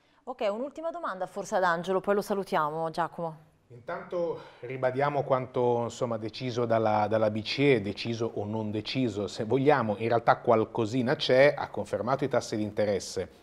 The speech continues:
Speaker 2: dunque, eh, il
Speaker 1: Sì.
Speaker 2: rissaggio di riferimento resta fermo allo zero, mentre quelli sui depositi è negativo, meno zero e cinque per cento. Ehm, nel primo trimestre duemilaventidue l'ammontare del, del pep sostanzialmente sarà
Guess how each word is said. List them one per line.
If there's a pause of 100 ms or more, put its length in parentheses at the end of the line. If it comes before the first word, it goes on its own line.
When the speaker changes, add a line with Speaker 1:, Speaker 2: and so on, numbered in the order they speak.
(100)
Speaker 2:
dunque,
eh,
il
Speaker 1:
Sì.
Speaker 2:
rissaggio
di
riferimento
resta
fermo
allo
zero, (260)
mentre
quelli
sui
depositi
è
negativo,
meno
zero
e
cinque
per
cento. (380)
Ehm, (800)
nel
primo
trimestre
duemilaventidue
l'ammontare
del,
del
pep
sostanzialmente
sarà